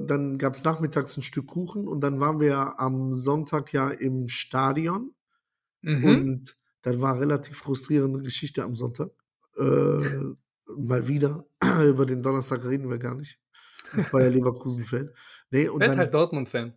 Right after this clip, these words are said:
Speaker 1: dann haben meine Frau und ich uns ernsthaft am Sonntag um dreiundzwanzig Uhr noch eine Tiefkühlpizza gemacht. Einfach nur, weil die da war.
Speaker 2: Boah.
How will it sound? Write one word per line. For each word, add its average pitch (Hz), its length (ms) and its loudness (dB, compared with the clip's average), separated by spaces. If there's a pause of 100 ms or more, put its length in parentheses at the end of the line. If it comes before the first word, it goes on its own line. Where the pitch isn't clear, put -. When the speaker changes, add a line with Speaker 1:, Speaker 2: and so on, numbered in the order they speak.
(220)
Speaker 1:
dann 110 260 -8
haben 151 160 -2
meine 127 240 -2
Frau 151 340 -4
und 135 200 -4
ich 135 140 -6
uns 120 160 -8
ernsthaft 135 580 -2
am 117 160 -4
Sonntag 120 540 -2
um 113 260 -8
dreiundzwanzig 131 920 -2
Uhr 127 100 0
noch 117 160 -2
eine 107 140 -8
Tiefkühlpizza - 760 -8
gemacht. 110 320 -12
Einfach 131 240 -2
nur, 135 160 2
weil 123 140 4
die 120 120 -2
da 110 240 -2
war. - 0 -
Speaker 2:
Boah. 113 1080 2